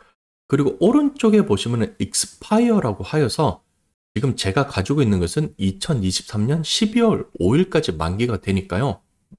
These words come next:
만기 날짜가 되기 전에 이 무료 숙박권을 이용을 해야 되겠습니다. 웹페이지에 접속을 하여서 무료 숙박권이 있는지, 포인트가 얼마인지, 그리고 언제까지 써야 되는지 확인을 한 후에는요,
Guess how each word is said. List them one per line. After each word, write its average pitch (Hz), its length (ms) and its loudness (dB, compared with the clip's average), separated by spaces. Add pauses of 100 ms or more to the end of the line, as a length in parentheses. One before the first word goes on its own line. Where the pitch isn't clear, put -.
(160)
만기 120 380 0
날짜가 120 480 0
되기 101 300 0
전에 101 580 0
이 92 100 -2
무료 90 260 0
숙박권을 165 720 -2
이용을 104 520 0 (200)
해야 233 140 4
되겠습니다. 82 760 -6 (380)
웹페이지에 170 680 0
접속을 113 540 -2
하여서 104 640 0 (440)
무료 104 200 2
숙박권이 156 720 -2
있는지, 98 580 0
포인트가 247 560 0
얼마인지, 95 500 -2
그리고 98 360 -2
언제까지 180 580 0
써야 185 320 0
되는지 127 400 -2
확인을 196 400 0
한 151 180 -6
후에는요, 147 640 0